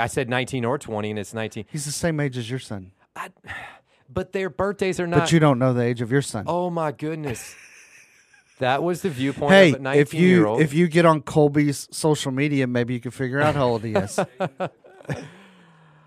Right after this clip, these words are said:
Speaker 1: Okay, so those are good points. The good points. And, and what he says about the music
Speaker 2: Bye,
Speaker 1: industry,
Speaker 2: Ian.
Speaker 1: I agree. That's, that's another pro, right? Where people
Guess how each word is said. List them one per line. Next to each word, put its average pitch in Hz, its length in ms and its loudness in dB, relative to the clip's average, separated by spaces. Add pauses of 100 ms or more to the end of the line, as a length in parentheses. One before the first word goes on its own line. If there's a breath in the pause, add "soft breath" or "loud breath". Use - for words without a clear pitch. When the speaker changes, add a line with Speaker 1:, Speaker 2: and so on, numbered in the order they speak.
(320 loud breath)
Speaker 1:
Okay, 165 340 -2
so 170 640 0 (480)
those 170 240 -2
are 185 80 -2
good 160 180 -6
points. 107 380 -6 (180)
The 131 80 -14
good 135 160 -6
points. 101 320 -6
And, 131 140 -4
and 139 260 -4
what 139 220 -2
he 175 80 -4
says 165 240 -2
about 156 200 -2
the 139 80 -4
music 139 220 2
Speaker 2:
Bye, 156 140 10
Speaker 1:
industry, 139 220 6
Speaker 2:
Ian. 131 220 2 (120)
Speaker 1:
I 165 160 0
agree. 196 360 -4
That's, 139 360 -4
that's 123 240 -4
another 151 260 -2
pro, 185 320 0
right? 113 300 0
Where 135 400 -2 (480 soft breath)
people 170 580 -4